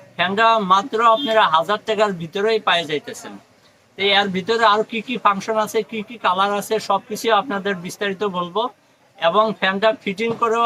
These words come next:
আপনাদের দেখাবো কিভাবে ফ্যানটা ফিটিং করতে লাগে। আশা করি আপনারা ভিডিওটা শেষ পর্যন্ত দেখবেন। যদি কোনো বন্ধু ফ্যান ফিটিং করতে না পারেন, এই ভিডিওটা যদি আপনি শেষ পর্যন্ত দেখেন, আপনি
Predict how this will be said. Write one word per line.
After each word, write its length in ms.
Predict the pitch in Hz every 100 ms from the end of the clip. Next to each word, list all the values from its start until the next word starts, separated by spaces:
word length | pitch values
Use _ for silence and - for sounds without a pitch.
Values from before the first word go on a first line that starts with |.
| 214
আপনাদের 360 | 180 202 202 208 185
দেখাবো 340 | 185 196 190 226 -
কিভাবে 320 | 208 196 208 202
ফ্যানটা 280 | 175 170 190 -
ফিটিং 240 | 160 190 190
করতে 220 | 196 165 185 175
লাগে। 220 | 160 196 - - - _ _ 143
আশা 160 | 151 190 185
করি 160 | 202 208 185
আপনারা 260 | 185 185 180
ভিডিওটা 340 | 170 170 185 196 185
শেষ 160 | 180 165
পর্যন্ত 240 | 190 196 196 185
দেখবেন। 320 | 180 160 208 240 - - - - 151
যদি 160 | 196 247
কোনো 160 | 262 233 214
বন্ধু 240 | 214 214 233 -
ফ্যান 160 | 202 214 -
ফিটিং 240 | 196 226 214
করতে 180 | 214 220 208
না 60 | 196 196
পারেন, 200 | 202 226 208
এই 80 | 196 180
ভিডিওটা 340 | 196 208 202 202
যদি 120 | 190 202 190
আপনি 140 | 196 185
শেষ 140 | 190 185 190
পর্যন্ত 200 | 196 202 180
দেখেন, 240 | 175 214 202
আপনি 180 | - 196